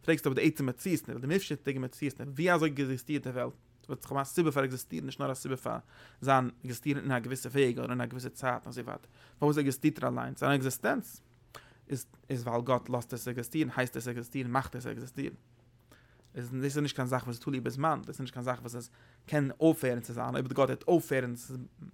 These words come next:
לאזן, צו מאכן, די וועלט עקזיסטירן, האט עס אויפהערן עקזיסטירן דעמאלטס. און איך האב עס מיט האר אין זיין מאן, אזוי ווי מען זאגט, מיט מאפסיק זיין איין רגל.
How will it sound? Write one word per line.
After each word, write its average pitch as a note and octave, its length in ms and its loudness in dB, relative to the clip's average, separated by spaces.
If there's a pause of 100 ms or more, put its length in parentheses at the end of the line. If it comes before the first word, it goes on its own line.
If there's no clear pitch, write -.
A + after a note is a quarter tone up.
(140)
לאזן, B2+ 460 2
צו A#2+ 140 -12
מאכן, B2+ 280 -2
די A#2+ 60 -6
וועלט C3 180 -6
עקזיסטירן, B2+ 320 -6
האט B2 80 -4
עס - 80 -10
אויפהערן E3 400 6
עקזיסטירן C3+ 380 -2
דעמאלטס. G3 440 -2 (420)
און C3+ 80 -2
איך A#2+ 80 -4
האב B2 60 -10
עס B2+ 40 -6
מיט C#3+ 200 0
האר F#3 200 12
אין C#3+ 100 4
זיין D3 120 2
מאן, G#3 160 10
אזוי B2+ 140 2
ווי B2+ 40 -4
מען C3 60 0
זאגט, C#3 240 0
מיט C3+ 300 -2
מאפסיק D3 300 -2
זיין C#3+ 120 0
איין C#3+ 200 2
רגל. E3 220 4